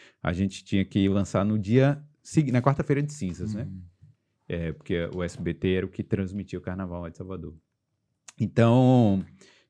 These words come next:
Speaker 1: fiz algumas vezes aí esse tipo de vídeo pra, né, trabalho mesmo, então.
Speaker 2: Uhum.
Speaker 1: Então,
Speaker 2: Ah, que
Speaker 1: é, mas
Speaker 2: irado.
Speaker 1: era bom porque, pô, com,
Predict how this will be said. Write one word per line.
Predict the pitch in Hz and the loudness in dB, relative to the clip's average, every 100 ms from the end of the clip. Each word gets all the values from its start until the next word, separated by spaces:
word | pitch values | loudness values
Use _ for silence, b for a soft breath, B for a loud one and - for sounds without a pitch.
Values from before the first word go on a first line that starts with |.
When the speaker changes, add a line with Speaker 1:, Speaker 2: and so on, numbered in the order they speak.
| _ | _
Speaker 1:
fiz | - 151 156 | 0 2 6
algumas | 170 147 190 190 | 4 2 0 0
vezes | 131 131 113 | 0 0 0
aí | 107 107 | 0 0
esse | 123 113 | -2 -6
tipo | 113 107 | -8 -6
de | 98 | -6
vídeo | 92 98 117 123 120 - _ | -4 -4 -4 -6 -12 -18 _
pra, | 269 339 349 302 180 - | -10 -8 -8 -10 -12 -12
né, | 202 233 _ _ - | -12 -12 _ _ -8
trabalho | 185 165 156 170 | -4 -4 -4 -6
mesmo, | 143 131 139 | -6 -6 -6
então. | 156 156 | -4 -2
Speaker 2:
Uhum. | 143 131 131 _ | -2 -4 -8 _
Speaker 1:
Então, | - 139 175 156 151 143 - | -14 -12 -12 -14 -16 -18 -18
Speaker 2:
Ah, | - 175 | -12 -10
que | 226 | -6
Speaker 1:
é, | 214 | -2
mas | 240 | 0
Speaker 2:
irado. | 262 277 | 0 2
Speaker 1:
era | |
bom | 185 220 | 2 2
porque, | 214 185 147 175 170 | 0 -4 -4 -6 -6
pô, | 151 190 | -6 -8
com, | 147 196 185 160 127 | -8 -6 -4 -4 -4